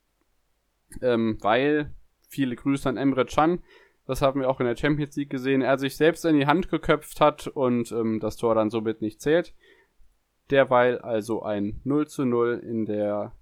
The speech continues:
Red Bull Arena am Freitagabend. Am Samstag hatten wir dann wieder eine sehr aufreibende, ähm, Konferenz. Mit Gladbach gegen Frankfurt würde ich da einfach einsteigen.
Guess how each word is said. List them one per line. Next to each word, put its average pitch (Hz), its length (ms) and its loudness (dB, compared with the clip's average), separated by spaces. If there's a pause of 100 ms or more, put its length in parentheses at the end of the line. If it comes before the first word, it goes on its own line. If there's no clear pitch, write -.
(360)
Red 117 220 -10
Bull 135 220 0
Arena 113 480 2
am 120 100 -6
Freitagabend. 117 800 -2
Am 123 120 0
Samstag 139 460 2
hatten 127 240 -2
wir 156 80 2
dann 151 160 2
wieder 147 220 0
eine 139 160 2
sehr 147 260 -2
aufreibende, 156 800 2 (400)
ähm, 127 280 0
Konferenz. 127 840 0 (720)
Mit 143 500 -8 (100)
Gladbach 180 640 0
gegen 135 260 -4
Frankfurt 151 640 -2
würde 143 220 -2
ich 139 100 -6
da 120 140 0
einfach 113 220 0
einsteigen. 123 720 0